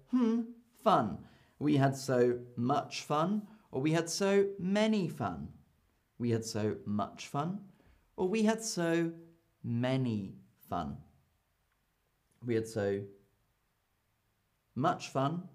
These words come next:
Or we had so many fun.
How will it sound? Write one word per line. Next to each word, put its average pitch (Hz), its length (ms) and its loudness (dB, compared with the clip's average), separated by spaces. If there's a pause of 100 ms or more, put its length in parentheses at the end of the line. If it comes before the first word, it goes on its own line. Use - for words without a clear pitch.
(1000)
Or 139 100 -6
we 160 80 0
had 180 160 -2
so 190 400 -2 (960)
many 139 400 -2
fun. 80 380 -8